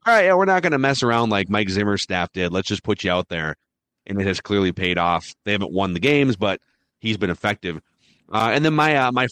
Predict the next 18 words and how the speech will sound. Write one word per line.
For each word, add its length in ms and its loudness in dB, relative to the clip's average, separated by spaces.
fourth 280 4
and 160 2
last 320 0
category 560 2
here 220 0
is 420 0
the 240 2
potential 600 -2
impact 640 -2
of 180 -6
Dalton 340 0
Risner. 640 -2
So 120 -6
he 160 0
did 260 0
speak 300 -8
to 120 -6
media 540 0